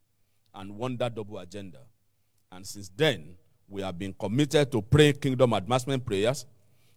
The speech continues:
winning souls, and then involved in all kinds of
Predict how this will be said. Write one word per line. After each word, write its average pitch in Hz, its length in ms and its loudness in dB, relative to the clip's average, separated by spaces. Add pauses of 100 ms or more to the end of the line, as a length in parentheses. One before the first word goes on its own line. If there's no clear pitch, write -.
winning 160 380 8
souls, 104 580 2 (360)
and 110 300 2
then 107 240 0
involved 127 720 8
in 107 140 0
all 139 160 10
kinds 127 420 0
of 113 140 -2